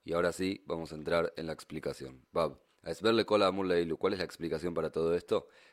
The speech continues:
Betluna klalit shel kol Israel al asher kalal alejem. En la, en la queja general de todo Israel, que se terminó el pan,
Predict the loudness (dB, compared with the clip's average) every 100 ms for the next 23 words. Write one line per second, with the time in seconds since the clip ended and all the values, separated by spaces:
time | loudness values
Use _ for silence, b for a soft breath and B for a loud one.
0 | b -6 0 2 4 2 2 -4 -2 -4
1 | -4 4 4 4 0 0 2 2 0 -2
2 | -4 -2 0 0 0 0 0 0 0 -2
3 | -12 -6 -4 -4 _ _ -10 -4 -2 0
4 | 2 2 2 0 0 -2 0 6 6 6
5 | 2 2 2 0 0 0 -2 -10 b b
6 | b b -12 -8 -8 -4 -4 -2 -2 2
7 | 4 4 0